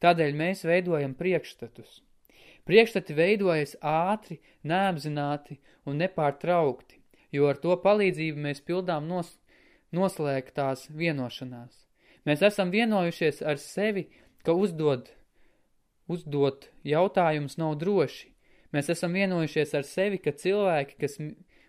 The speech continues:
mūs mīl, zina, ko mēs vēlamies un kā jūtamies.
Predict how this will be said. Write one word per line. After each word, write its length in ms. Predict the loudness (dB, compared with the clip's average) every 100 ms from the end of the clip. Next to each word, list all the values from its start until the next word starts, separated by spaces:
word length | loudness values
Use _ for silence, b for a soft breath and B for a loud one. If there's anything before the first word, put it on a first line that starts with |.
| -4
mūs 260 | -2 -2
mīl, 400 | -2 -2 -2 -2 -4
zina, 340 | -4 -2 -2
ko 220 | -4 -4 -2
mēs 300 | -4 -4 -2
vēlamies 640 | 0 2 0 -2 -8 -10
un 160 | -10 -6
kā 180 | -2 0
jūtamies. 720 | 0 -4 -8 -12 -14 -18 -20